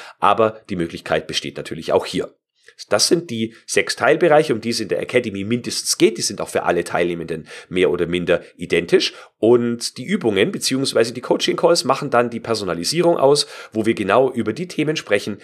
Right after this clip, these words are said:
die für dich gerade relevant sind und ich dir sage,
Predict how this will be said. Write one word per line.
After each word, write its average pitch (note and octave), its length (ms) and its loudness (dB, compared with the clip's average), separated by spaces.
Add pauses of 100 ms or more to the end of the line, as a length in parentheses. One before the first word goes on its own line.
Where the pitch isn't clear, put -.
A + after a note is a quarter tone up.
(160)
die G#2 100 -8
für F#2 100 -6
dich G#2+ 160 -10
gerade F2 360 0
relevant G#2+ 380 0
sind A2+ 180 0
und F#2+ 100 -10
ich - 160 -16
dir D#3+ 160 2
sage, B2 460 4